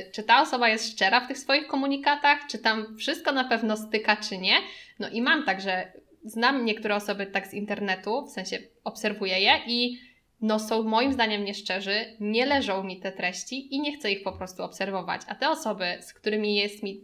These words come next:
po drodze i czuję, że są autentyczne, szczere i podobają mi się ich treści, jak je poznałam, to kilka z nich jest teraz moimi bliskimi przyjaciółkami, a poznałam je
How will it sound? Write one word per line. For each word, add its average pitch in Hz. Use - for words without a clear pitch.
po 202
drodze 190
i 202
czuję, 214
że 208
są -
autentyczne, 202
szczere 190
i 196
podobają 202
mi 190
się 190
ich 185
treści, -
jak 208
je 220
poznałam, 214
to 240
kilka 294
z 285
nich 240
jest 233
teraz 262
moimi 254
bliskimi 240
przyjaciółkami, 220
a 180
poznałam 208
je 185